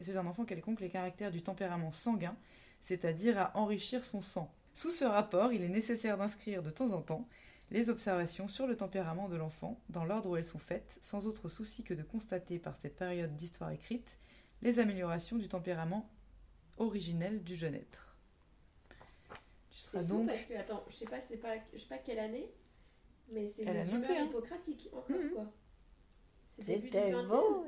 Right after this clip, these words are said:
Speaker 1: Par
Speaker 3: c'était
Speaker 1: exemple,
Speaker 3: beau.
Speaker 1: elle écrit, elle écrit de manière absolument régulière et superbement appliquée. Appétit très régulier, sommeil paisible jusqu'à cinq mois,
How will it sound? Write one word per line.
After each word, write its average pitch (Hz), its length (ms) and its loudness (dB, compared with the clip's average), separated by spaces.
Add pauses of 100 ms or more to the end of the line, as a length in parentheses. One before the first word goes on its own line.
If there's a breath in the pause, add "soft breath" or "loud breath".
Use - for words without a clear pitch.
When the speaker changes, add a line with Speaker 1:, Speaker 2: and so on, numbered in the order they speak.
Speaker 1:
Par 226 120 10
Speaker 3:
c'était 220 120 10
Speaker 1:
exemple, 262 360 6
Speaker 3:
beau. 269 60 8
Speaker 1:
elle 240 140 10
écrit, 240 460 4 (320)
elle 220 160 4
écrit 208 500 -4 (220)
de 196 80 -6
manière 175 480 0
absolument 196 680 -2 (920 soft breath)
régulière 170 720 0
et 151 400 -4
superbement 202 580 0
appliquée. 190 540 -2 (1500 soft breath)
Appétit 285 420 4
très 330 200 0
régulier, 214 600 4
sommeil 285 360 2
paisible 247 600 2
jusqu'à 196 340 -2
cinq 254 320 0
mois, 180 260 2